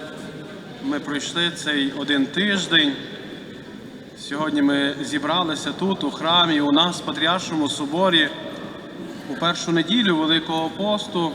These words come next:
неділю також православ'я. І можемо вже, напевно, ж собі певні якісь речі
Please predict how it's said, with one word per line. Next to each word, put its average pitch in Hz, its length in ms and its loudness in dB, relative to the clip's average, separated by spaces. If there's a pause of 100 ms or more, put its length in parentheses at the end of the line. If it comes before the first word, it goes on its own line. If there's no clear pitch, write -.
(920)
неділю 147 480 0
також 156 440 -2
православ'я. 165 1040 0 (2250)
І 185 360 2 (1400)
можемо 196 440 4
вже, 190 140 2
напевно, 196 440 4
ж 180 80 -6
собі 185 220 0
певні 185 360 4
якісь 180 480 0 (540)
речі 165 720 4